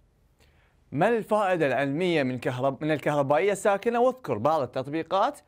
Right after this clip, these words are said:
العلمية لها. طبعًا وزاري ها جاي ألفين وخمسطعش. من أقول لك وزاري معناته جايب أكثر من سنة، مو بس ألفين وخمسطعش، بس أنا أخلي لك سنة معينة.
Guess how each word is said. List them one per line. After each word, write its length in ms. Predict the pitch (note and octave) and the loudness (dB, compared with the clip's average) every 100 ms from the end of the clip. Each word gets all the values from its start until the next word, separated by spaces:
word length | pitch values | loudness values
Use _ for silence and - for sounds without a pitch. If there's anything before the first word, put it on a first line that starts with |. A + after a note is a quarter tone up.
| _ _ - | _ _ -6
العلمية 380 | D#3 E3+ E3 E3+ | -2 0 0 2
لها. 180 | C3+ A2+ | 2 0
طبعًا 320 | D#3 D#3+ F3 | 0 0 2
وزاري 420 | D#3+ D3+ F#3 E3+ | 2 4 2 2
ها 160 | C3 G2+ | 0 0
جاي 240 | G#2+ D3 | 2 0
ألفين 180 | F3+ F#3 | 2 0
وخمسطعش. 600 | D#3+ D3 C#3+ C#3+ A2 G#2 - - - C3 | -2 -2 -2 0 0 -4 -16 -20 -14 -4
من 120 | F3 | 0
أقول 240 | F#3 G3 | 2 2
لك 140 | G3 - | 0 0
وزاري 500 | D#3 D3+ F#3 G3 F#3+ | -4 2 2 4 2
معناته 360 | C#3 C3+ D#3 C3+ | 0 -2 -2 0
جايب 260 | D3+ - | 0 0
أكثر 200 | C#3 D#3+ | -4 -2
من 120 | B2+ | -4
سنة، 240 | A2+ G#2+ F#2+ | -4 -8 -6
مو 120 | A2+ | -4
بس 180 | C3+ C#3+ | -4 -4
ألفين 180 | C3+ B2 | -4 -6
وخمسطعش، 500 | A2+ A2 - A2 A#2 | -6 -6 -8 -8 -10
بس 140 | A2+ | -6
أنا 120 | C#3 | -6
أخلي 240 | D3 C#3 D3+ | -4 -2 -2
لك 120 | F3+ | -4
سنة 220 | A#2+ A#2 | -6 -4
معينة. 380 | B2+ G2+ - | -6 -8 -10